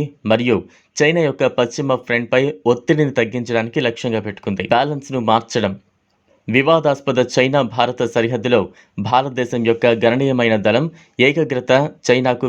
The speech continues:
వ్యూహాత్మక సవాలుగా ఉంది. పాకిస్తాన్ సైనిక సామర్థ్యాలను బలోపేతం చేయడం ద్వారా భాగస్వామ్య సరిహద్దు నుంచి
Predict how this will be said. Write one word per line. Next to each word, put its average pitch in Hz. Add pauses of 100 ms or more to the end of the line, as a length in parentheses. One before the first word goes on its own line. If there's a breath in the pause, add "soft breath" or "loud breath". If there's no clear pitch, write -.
వ్యూహాత్మక 127 (560 soft breath)
సవాలుగా 127 (100)
ఉంది. 117 (520 soft breath)
పాకిస్తాన్ 131
సైనిక 127
సామర్థ్యాలను 117
బలోపేతం 131
చేయడం 113
ద్వారా 113 (440 loud breath)
భాగస్వామ్య 131
సరిహద్దు 117
నుంచి 117